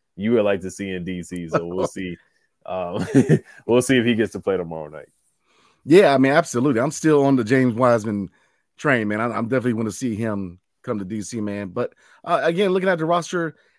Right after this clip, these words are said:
Speaker 2: their starting five is solid. But I think that we have a chance to win this game. You, you hit the nail on the head. Rebounding is definitely a big thing with us.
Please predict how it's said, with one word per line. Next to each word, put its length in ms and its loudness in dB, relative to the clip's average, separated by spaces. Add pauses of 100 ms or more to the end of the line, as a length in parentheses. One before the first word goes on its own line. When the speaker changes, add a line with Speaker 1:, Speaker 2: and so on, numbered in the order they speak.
(120)
Speaker 2:
their 140 2
starting 340 0
five 320 -6
is 140 -8
solid. 320 -8 (240)
But 240 0 (220)
I 120 0
think 360 -6
that 260 -2
we 80 -4
have 140 -2
a 40 -4
chance 280 -6
to 60 -8
win 140 -2
this 120 -4
game. 380 -4 (300)
You, 100 -8 (120)
you 100 -2
hit 80 2
the 80 -2
nail 200 2
on 80 2
the 80 0
head. 220 -4
Rebounding 520 -2
is 100 -12
definitely 280 -2
a 60 -6
big 300 -6
thing 220 -6
with 100 -8
us. 260 -8